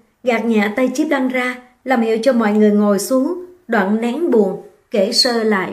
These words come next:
mọi việc. Lúc đó mới rõ, sau khi tạm chia tay Chiếp Lăng, Đại Sơn Dương ngược dòng tìm dấu ngựa Trần Tắc,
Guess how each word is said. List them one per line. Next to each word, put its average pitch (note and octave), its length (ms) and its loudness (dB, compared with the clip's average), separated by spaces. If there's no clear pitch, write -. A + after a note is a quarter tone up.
mọi F#3 220 -4
việc. F3+ 260 -2
Lúc C4+ 140 -4
đó C4+ 280 2
mới D#4+ 160 0
rõ, G#3+ 480 -2
sau D4 200 0
khi C4+ 300 0
tạm G#3 260 0
chia C4 120 0
tay A#3+ 280 0
Chiếp C#4+ 180 -2
Lăng, A3 200 0
Đại A#3+ 140 0
Sơn C#4 220 2
Dương C#4 160 4
ngược A3 220 2
dòng G#3+ 340 2
tìm G#3+ 200 6
dấu A#3+ 140 4
ngựa C#4 260 2
Trần G#3 320 0
Tắc, D4 160 -2